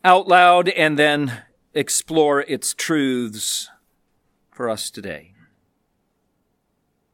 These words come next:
Psalm eleven to the choir master of David. In the Lord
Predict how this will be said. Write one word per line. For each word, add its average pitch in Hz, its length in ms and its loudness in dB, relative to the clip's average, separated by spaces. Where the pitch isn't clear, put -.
Psalm 180 320 2
eleven 180 380 4
to 190 120 -2
the 165 80 0
choir 185 380 4
master 170 520 0
of 160 240 -2
David. 143 540 0
In 202 200 2
the 185 120 2
Lord 202 420 4